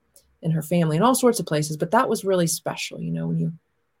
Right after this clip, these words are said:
have been around people like her brother, right? Her brother's been around her whole life, and all of a sudden her brother wants to hear what she has to say, is interested in her. But she's changing the way she, her body is, so she's changing the way her mind is and the way she shows up in the world.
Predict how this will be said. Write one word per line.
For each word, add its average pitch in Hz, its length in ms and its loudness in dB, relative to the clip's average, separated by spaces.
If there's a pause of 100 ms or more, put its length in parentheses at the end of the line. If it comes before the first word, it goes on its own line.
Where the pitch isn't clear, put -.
(100)
have 165 140 -6
been 196 140 4
around 170 300 2
people 165 200 -2
like 156 120 -4
her 170 100 -2
brother, 170 440 4
right? 151 160 -2
Her 151 80 2
brother's 165 300 4
been 160 100 0
around 156 200 0
her 143 140 -2
whole 151 200 -2
life, 151 320 -2
and 151 80 0
all 151 80 2
of 151 60 -2
a - 20 -6
sudden 151 160 -2
her 147 80 -2
brother 160 260 2
wants 147 200 -2
to 151 100 -6
hear 151 160 -4
what 143 120 -4
she - 100 -8
has 156 100 -6
to - 60 -12
say, 156 120 -4
is 156 200 -6
interested 165 500 0
in - 120 -18
her. - 100 -20 (680)
But 180 120 -2
she's 180 200 0
changing 175 480 4
the 165 80 4
way 156 140 2
she, 151 240 -6
her 160 100 -4
body 160 420 0
is, 160 180 -8
so 175 80 -8
she's 170 200 -8
changing 151 420 -4
the 175 60 -8
way 170 280 -8
her 165 120 -4
mind 170 340 -2
is 165 160 -6
and 170 80 -4
the 170 60 -4
way 170 80 -6
she 165 160 -8
shows 170 280 -8
up 175 160 -10
in 175 80 -8
the 175 60 -8
world. - 140 -16